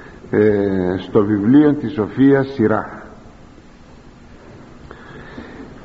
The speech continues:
«Ουκ έστιν ελαττώσε, ουδέ προσθήνε, και ουκ έστιν εξυχνιάσε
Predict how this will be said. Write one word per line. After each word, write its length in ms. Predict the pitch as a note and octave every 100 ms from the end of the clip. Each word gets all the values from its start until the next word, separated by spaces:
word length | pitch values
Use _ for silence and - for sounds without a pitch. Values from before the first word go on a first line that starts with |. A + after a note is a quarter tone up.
| - B2+ - - - - - - - - - - - - - -
«Ουκ 280 | F3 - G#3
έστιν 420 | F3 D#3+ - B2+
ελαττώσε, 920 | B2 A#2 A2+ - B2 A#2+ - G#2+ G#2 - - - - - - -
ουδέ 300 | - C#3 E3
προσθήνε, 1000 | F#3 C#3+ B2+ - - C#3+ C#3+ G#2+ F#2+ F2 - - - - - -
και 140 | - B2
ουκ 300 | B2+ B2+ -
έστιν 420 | C3+ C3+ C3 A#2+
εξυχνιάσε 1200 | A#2+ B2 B2 G#2+ A2 G#2 A2 A2+ - - F#2+ F#2